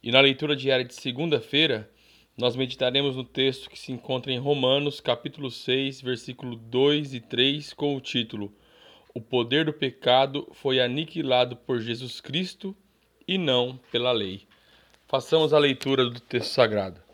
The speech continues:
Romanos, capítulo seis, versículo dois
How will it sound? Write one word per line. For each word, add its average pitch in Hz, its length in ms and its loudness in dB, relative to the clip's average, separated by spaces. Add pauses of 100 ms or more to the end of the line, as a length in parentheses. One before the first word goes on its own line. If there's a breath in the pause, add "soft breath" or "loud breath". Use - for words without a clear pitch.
(400 soft breath)
Romanos, 127 840 2 (100)
capítulo 147 480 -2
seis, 127 680 -4 (160)
versículo 117 720 -8
dois 127 680 -2